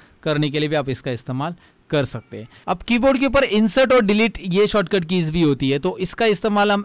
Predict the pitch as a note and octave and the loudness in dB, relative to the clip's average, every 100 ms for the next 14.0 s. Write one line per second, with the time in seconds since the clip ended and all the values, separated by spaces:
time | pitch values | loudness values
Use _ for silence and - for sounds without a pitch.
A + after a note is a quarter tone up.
0 | F3 - - G3+ G3 F3+ F3 E3 D#3+ E3 | -6 -6 -4 -2 -2 0 0 -2 -4 -4
1 | C#3+ C3+ D3 C#3+ C#3 B2+ C3+ G3 _ _ | -6 -4 -4 -4 -4 -4 -6 -8 _ _
2 | _ _ _ _ - G#3 A3 - C4+ C4 | _ _ _ _ -2 0 2 2 4 4
3 | A3 A3+ A3 A3+ A3+ G#3+ G3+ F3+ - G3+ | 2 2 0 2 2 4 2 0 0 2
4 | F3+ C#3 D#3 D3+ E3 F3+ G#3 G3 G#3 F#3+ | 2 2 0 2 0 -2 -4 -2 0 0
5 | G3 F#3+ F#3+ F#3+ E3+ E3 - G3 F#3+ F3 | 0 -2 -2 0 0 0 0 0 0 -4
6 | F3 D3 D#3+ D3+ D#3+ E3 D3+ C#3+ D#3 C3+ | -4 -2 -4 -4 -4 -2 -2 -2 -4 -4
7 | D3 C#3+ C#3 C3 B2+ A#2 A#2+ - A2 - | -4 -2 -4 -4 -6 -8 -12 -10 -12 -12
8 | A2+ C#3+ E3+ C3 C#3 D3 C#3+ D3+ C#3 C3+ | -12 -10 -10 -8 -6 -6 -4 -4 -2 -4
9 | C3 C3+ B2+ B2+ A2+ A#2 C#3+ E3 - - | -4 -6 -6 -10 -12 -14 -14 -14 -20 -20
10 | - F#3 G3+ A#3+ A3+ A3 F#3 F#3+ A#3 A#3 | -10 -2 -2 0 -2 0 0 0 0 2
11 | A3+ G3+ G3+ G#3 - F3 F3+ F3 E3+ D3+ | 0 0 -2 -4 -2 -2 0 -2 -2 -4
12 | - C3 D3 F3 D#3 C#3 E3 D#3 D3+ D3 | -6 -6 -4 -4 -6 -4 -4 -4 -4 -6
13 | C3 D3 C3+ C#3 C3 C3 C3+ C3 C3 | -4 -6 -4 -4 -4 -6 -4 -4 -2